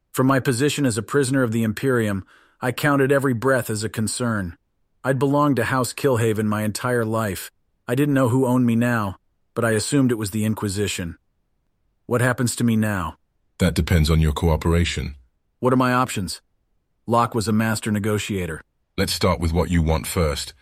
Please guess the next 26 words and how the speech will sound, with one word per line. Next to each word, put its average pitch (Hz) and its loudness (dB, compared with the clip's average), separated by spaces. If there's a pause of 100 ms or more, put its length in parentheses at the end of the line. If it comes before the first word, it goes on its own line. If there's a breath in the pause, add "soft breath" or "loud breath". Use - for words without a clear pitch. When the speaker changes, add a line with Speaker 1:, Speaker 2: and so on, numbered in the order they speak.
(200)
Speaker 2:
and 85 2
get - 0
to - -4
the 78 -2
cost 80 0
later. 78 -4 (320)
Speaker 1:
I 120 0
wanted 143 4
to 127 0
see 135 -2
Bree, 113 2
but 98 -6
not 117 0
like 107 -4
this. 101 -4 (480)
I 117 2
was 113 2
a 113 0
feral 123 2
hound 104 0
hidden 117 0
away 107 0
in 101 0
a 98 -2
locked 98 -2
cage. 90 -6